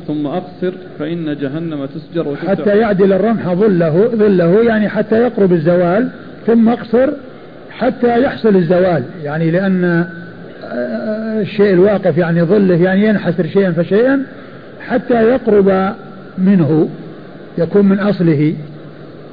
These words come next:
Speaker 2: يعني بحيث تكون الشمس فوق فلا يكون له ظل من جهة الغرب، لأن الشمس يعني توسطت في،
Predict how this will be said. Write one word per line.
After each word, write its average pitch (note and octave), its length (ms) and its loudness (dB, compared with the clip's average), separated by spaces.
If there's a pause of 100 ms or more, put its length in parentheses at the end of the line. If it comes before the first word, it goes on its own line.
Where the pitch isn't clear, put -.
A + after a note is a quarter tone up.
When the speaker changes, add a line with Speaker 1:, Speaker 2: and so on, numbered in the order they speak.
Speaker 2:
يعني D3 200 -2
بحيث F#3 300 2
تكون F#3+ 240 2
الشمس F3+ 320 0
فوق A#3 340 2 (120)
فلا A3+ 220 2
يكون G#3+ 220 2
له G3 200 4
ظل F#3 240 4 (1080)
من F3+ 80 0
جهة F3 220 2
الغرب، E3+ 320 2 (1120)
لأن F3+ 300 0
الشمس G#3 480 2
يعني F#3 200 0
توسطت G3 600 0
في، F3+ 200 2